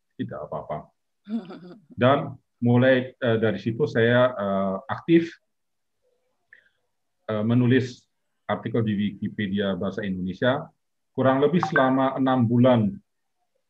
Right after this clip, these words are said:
Speaker 1: Enam bulan, eh, pertama, saya itu bisa dikatakan satu-satunya pengguna di
Speaker 2: Wow.
Speaker 1: Wikipedia Bahasa Indonesia.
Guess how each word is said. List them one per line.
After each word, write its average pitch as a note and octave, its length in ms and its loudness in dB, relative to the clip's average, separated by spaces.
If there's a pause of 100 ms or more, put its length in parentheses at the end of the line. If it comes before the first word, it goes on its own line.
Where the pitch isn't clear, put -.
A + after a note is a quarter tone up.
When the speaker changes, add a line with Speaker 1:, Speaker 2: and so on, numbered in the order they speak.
(1080)
Speaker 1:
Enam A2+ 260 2
bulan, A#2+ 360 4 (180)
eh, A2 560 -2 (960)
pertama, A#2+ 640 0 (800)
saya C3+ 240 0
itu F3+ 320 0
bisa B2 180 2
dikatakan C3+ 540 0
satu-satunya C3 720 0
pengguna A2 540 0 (800)
di G3+ 100 -20
Speaker 2:
Wow. F#3 160 -18
Speaker 1:
Wikipedia A#2+ 560 -4
Bahasa G2 300 -2
Indonesia. F#2+ 560 -2